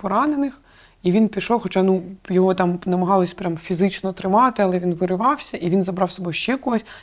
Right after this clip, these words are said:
вони вдвох пішли шукати поранених, і, зі-, звісно, що загинули. І,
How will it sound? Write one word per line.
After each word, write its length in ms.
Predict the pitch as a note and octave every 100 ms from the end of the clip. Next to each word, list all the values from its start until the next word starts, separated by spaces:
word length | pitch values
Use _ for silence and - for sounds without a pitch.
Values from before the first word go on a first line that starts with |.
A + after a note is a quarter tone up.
| -
вони 140 | F#3
вдвох 200 | F#3 F#3
пішли 260 | F#3 - -
шукати 320 | - - F3+
поранених, 520 | F#3 G3+ C4+ B3+ -
і, 100 | G3
зі-, 180 | G3 E3+ E3+
звісно, 360 | D3+ G3 -
що 220 | - F#3 F3+ - - -
загинули. 560 | F3 F#3 E3+ F3 G3+ F#3+
І, 320 | F3 F3+